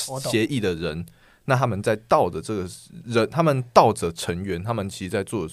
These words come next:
Speaker 2: 一件事情，就是在把这个东西往前推，因为他一直在，他有点像是一个，呃，战斗陀螺，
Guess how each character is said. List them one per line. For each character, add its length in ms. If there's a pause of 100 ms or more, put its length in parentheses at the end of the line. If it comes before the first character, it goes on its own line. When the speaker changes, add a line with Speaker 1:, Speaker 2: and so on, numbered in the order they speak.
Speaker 2:
一 80
件 180
事 180
情， 140
就 100
是 160 (360)
在 180 (140)
把 180
这 100
个 80
东 140
西 140
往 200
前 220
推， 240
因 60
为 80
他 120 (140)
一 80
直 80
在， 180 (440)
他 100
有 80
点 80
像 160
是 220
一 40
个， 420 (760)
呃， 760 (440)
战 140
斗 100
陀 160
螺， 260